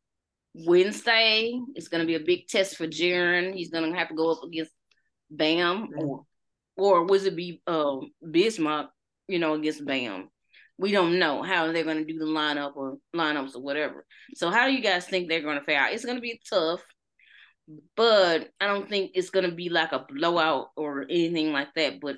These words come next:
Speaker 1: I think that, you know, they have their chances, but I just don't know how the bench is gonna be.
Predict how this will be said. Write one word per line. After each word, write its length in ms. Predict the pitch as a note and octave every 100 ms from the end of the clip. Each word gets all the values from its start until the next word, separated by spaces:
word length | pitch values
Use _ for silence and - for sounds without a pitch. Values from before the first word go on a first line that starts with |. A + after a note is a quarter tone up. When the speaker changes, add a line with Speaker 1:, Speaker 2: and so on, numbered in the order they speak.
| -
Speaker 1:
I 100 | D#3+
think 340 | - E3+ D#3+ _
that, 240 | D3+ C3+ - _ G3
you 140 | G#3
know, 100 | D#3
they 100 | D#3
have 240 | F3 D#3 C#3+
their 120 | C3
chances, 540 | - C4+ D4+ - F#3+ - _ - _ _
but 200 | F3+ E3+
I 200 | C3 F3
just 300 | F3+ F#3 -
don't 240 | F#3 F#3
know 160 | F3+ E3+
how 200 | F3+ E3
the 160 | D3 - _
bench 300 | A3+ A#3+ A#3
is 120 | F3 E3+
gonna 300 | D3 - D#3
be. 200 | -